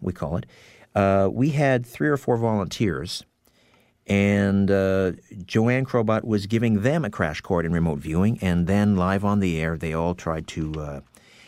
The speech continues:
uh, discern or divine, uh, or remote view. What do you, you need that pen? Okay. Remote view a hidden target, which turned out to be the Taj Mahal.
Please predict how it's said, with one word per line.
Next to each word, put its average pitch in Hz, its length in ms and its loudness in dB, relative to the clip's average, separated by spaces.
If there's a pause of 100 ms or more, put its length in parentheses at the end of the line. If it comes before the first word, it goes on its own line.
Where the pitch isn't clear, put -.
(160)
uh, 80 100 -6
discern 82 640 0
or 76 140 -2
divine, 87 640 0
uh, 73 400 -4
or 85 100 2
remote 98 320 4
view. 104 520 2 (360)
What - 140 -4
do - 80 -8
you, 76 160 -4
you 87 80 -2
need 80 160 -2
that 71 220 -10
pen? 69 280 -14
Okay. 107 300 -2 (380)
Remote 117 340 6
view 110 640 2 (460)
a 98 80 0
hidden 135 340 0
target, 170 400 -2
which - 220 -2
turned 160 180 2
out 139 80 0
to 131 80 -4
be 131 80 2
the 131 80 2
Taj 127 320 0
Mahal. 165 500 0